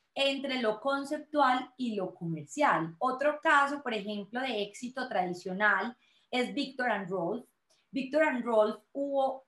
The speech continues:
eh, un momento en el que, de hecho, proponía su colección en unos pequeños figurines o en unas pequeñas muñequitas que daban la vuelta al mundo y así la colección, eh, viajaba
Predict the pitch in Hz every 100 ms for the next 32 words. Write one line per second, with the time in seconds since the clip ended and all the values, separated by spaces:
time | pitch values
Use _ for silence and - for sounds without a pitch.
0 | - 247 226 220 214 208 208 247 240 262
1 | 302 269 - 262 - 226 202 - 202 -
2 | 214 220 208 254 294 277 220 190 202 262
3 | 226 190 - 240 240 202 233 233 226 202
4 | 214 240 - 240 254 226 208 220 254 -
5 | _ _ _ _ 269 269 262 294 240 262
6 | 240 226 214 226 247 - 220 - 233 233
7 | 208 220 247 285 285 285 285 - 233 -
8 | _ _ _ _ - 240 220 269 247 202
9 | 208 262 294 277 233 247 - 220 202 -
10 | 240 214 208 220 226 254 208 - 202 196
11 | 190 - 214 220 214 202 175 196 220 240
12 | 302 240 226 269